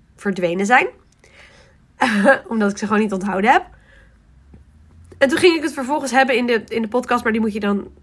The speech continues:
van gisteren maar luisteren als je die nog niet geluisterd hebt. Ehm, had ik het over waarom het belangrijk is om dingen op te schrijven. Ook dus bij het kaarten leggen. Maar waar ik eigenlijk naartoe wilde, was dat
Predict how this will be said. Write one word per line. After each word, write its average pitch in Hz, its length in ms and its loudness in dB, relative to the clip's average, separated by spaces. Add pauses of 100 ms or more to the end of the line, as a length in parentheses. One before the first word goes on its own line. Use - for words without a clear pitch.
(180)
van 202 200 -2
gisteren 226 400 -2
maar 220 100 0
luisteren 202 460 0
als 196 160 -6
je 208 60 -8
die 196 100 -6
nog 190 100 -8
niet 202 160 -2
geluisterd 202 360 -4
hebt. 208 240 -2 (560)
Ehm, 220 500 2 (480)
had 233 200 4
ik 262 60 -6
het 262 120 -4
over 214 600 0 (380)
waarom 220 260 2
het 208 100 -2
belangrijk 226 400 2
is 208 160 -2
om 202 160 0
dingen 196 180 0
op 202 160 -4
te - 80 -10
schrijven. 190 460 -6 (880)
Ook 208 200 2
dus 208 140 0
bij 202 120 4
het 196 100 0
kaarten 196 320 4
leggen. 202 340 -4 (800)
Maar 247 580 4
waar 233 180 4
ik 254 100 -4
eigenlijk 302 400 0
naartoe 247 360 -2
wilde, 190 460 -4 (920)
was 285 460 2 (120)
dat 240 520 -2